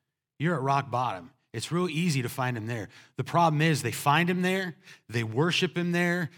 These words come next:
they love him there, and then they get out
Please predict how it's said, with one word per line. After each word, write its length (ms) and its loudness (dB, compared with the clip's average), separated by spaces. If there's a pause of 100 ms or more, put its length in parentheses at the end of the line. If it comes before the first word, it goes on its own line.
(120)
they 200 -2
love 320 0
him 220 0
there, 400 0 (240)
and 140 -2
then 140 2
they 100 2
get 180 0
out 400 4